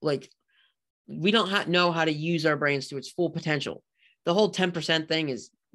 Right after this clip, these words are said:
B S. We use a hundred percent of our brains, just not at the same time, which is interesting. So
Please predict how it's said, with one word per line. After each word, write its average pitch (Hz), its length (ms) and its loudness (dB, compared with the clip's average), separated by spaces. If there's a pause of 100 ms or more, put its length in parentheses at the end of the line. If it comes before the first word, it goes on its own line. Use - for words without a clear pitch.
(100)
B 139 200 2
S. 113 260 0
We 156 120 0
use 151 260 0
a 139 60 0
hundred 139 200 -2
percent 127 240 -4
of 113 100 -4
our 117 80 -6
brains, 113 380 -4
just - 280 -8 (380)
not 147 180 4
at 139 80 -2
the 123 80 -8
same 127 240 -4
time, 143 320 -2 (1700)
which 170 160 2
is 156 100 0
interesting. 165 360 -2 (880)
So - 240 0